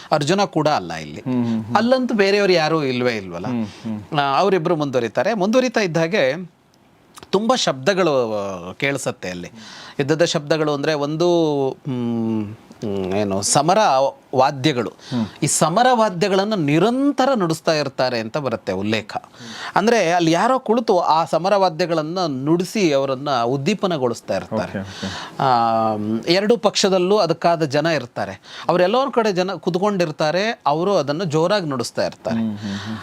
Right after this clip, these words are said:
Speaker 1: ಆ, ಯಾಕೆ ಅಂತ ಪ್ರಶ್ನೆ ಬಂದ್ರೆ ಇದು ಬಹಳ ಇದು ಬೇಕಾಗತ್ತೆ. ಇದು ಏನಂದ್ರೆ, ಹ್ಮ್, ಈಗ ಒಂದು, ಆ, ಒಂದು ನೃತ್ಯ ಮಾಡ್ಬೇಕು ಅಂತ ಅಂದಾಗ,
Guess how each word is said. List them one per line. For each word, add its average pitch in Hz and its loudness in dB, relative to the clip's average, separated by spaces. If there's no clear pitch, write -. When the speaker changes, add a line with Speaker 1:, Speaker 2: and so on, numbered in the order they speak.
Speaker 1:
ಆ, 135 0
ಯಾಕೆ 240 0
ಅಂತ 262 0
ಪ್ರಶ್ನೆ 175 -2
ಬಂದ್ರೆ 151 0
ಇದು 151 0
ಬಹಳ 123 0
ಇದು 147 2
ಬೇಕಾಗತ್ತೆ. 131 -2
ಇದು 85 -10
ಏನಂದ್ರೆ, 160 0
ಹ್ಮ್, - -8
ಈಗ 160 2
ಒಂದು, 151 0
ಆ, 131 0
ಒಂದು 131 -2
ನೃತ್ಯ 202 0
ಮಾಡ್ಬೇಕು 139 -2
ಅಂತ 113 -2
ಅಂದಾಗ, 90 -4